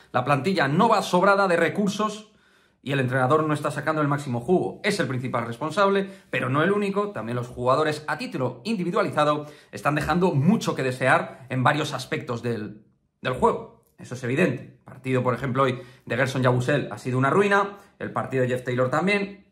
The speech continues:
Fabián Coser y Taylor, que se nota que volvían. Pero Poirier, por ejemplo, también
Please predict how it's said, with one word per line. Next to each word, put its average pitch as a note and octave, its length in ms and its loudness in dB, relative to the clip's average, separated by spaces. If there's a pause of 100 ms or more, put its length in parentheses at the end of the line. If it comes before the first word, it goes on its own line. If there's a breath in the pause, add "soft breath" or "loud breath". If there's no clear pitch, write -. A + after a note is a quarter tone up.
(120)
Fabián A2+ 280 -6
Coser D3+ 420 2
y A#2 60 -8
Taylor, B2+ 340 0
que A2 80 -12
se A#2 100 -10
nota A#2 160 -4
que A#2 80 -4
volvían. D#3 520 2 (260 loud breath)
Pero A#2+ 180 -2
Poirier, B2+ 320 0
por B2+ 140 0
ejemplo, B2+ 320 0
también B2 560 -2